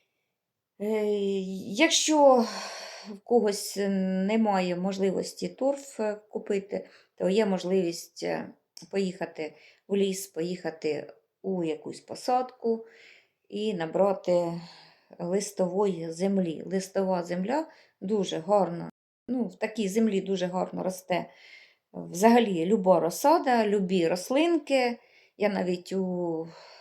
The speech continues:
теплиці, де я вирощувала свої рослинки ще раніше, то я взагалі на високих грядках робила, е, насипала отаку,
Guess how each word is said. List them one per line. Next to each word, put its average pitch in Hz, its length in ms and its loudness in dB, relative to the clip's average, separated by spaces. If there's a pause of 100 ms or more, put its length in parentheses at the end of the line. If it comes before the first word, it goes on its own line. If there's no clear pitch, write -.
(120)
теплиці, 190 440 -2
де 180 160 2
я 175 100 4
вирощувала 175 680 -2
свої 180 600 -4 (600)
рослинки 196 600 -2
ще 214 200 -2
раніше, 269 480 0
то 190 140 -2
я 190 160 4
взагалі 233 680 2 (120)
на 208 120 0
високих 190 440 0
грядках 254 760 0
робила, 196 840 0 (180)
е, - 60 -8 (360)
насипала 202 560 -2
отаку, 196 600 -6